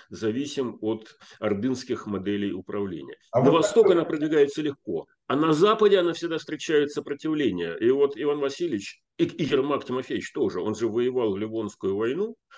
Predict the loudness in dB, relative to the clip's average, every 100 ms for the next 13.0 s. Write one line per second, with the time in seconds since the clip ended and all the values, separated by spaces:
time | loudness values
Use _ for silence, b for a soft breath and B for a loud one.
0 | B B -6 -4 4 4 4 2 2 0
1 | -6 -6 -6 -6 -4 -4 -2 -2 2 2
2 | 2 2 0 -2 -4 -4 -8 -8 -6 -8
3 | _ _ _ _ _ _ -6 -6 -8 -8
4 | -8 -8 B B B B -10 -6 -6 -6
5 | -12 -16 -18 -8 -4 -4 -4 -6 -6 -4
6 | -8 -10 -12 -14 -8 -4 -2 -4 -2 0
7 | 2 2 -2 -4 B B -6 -2 0 -2
8 | -8 -18 -16 -14 -16 -2 0 2 0 2
9 | 4 4 4 0 -6 -12 _ -8 -8 -8
10 | -16 -8 -6 -4 -6 -8 -12 -4 -2 -2
11 | -4 -10 -12 B B -10 -6 -6 -8 -14
12 | -16 -2 0 0 0 -4 -8 -6 -6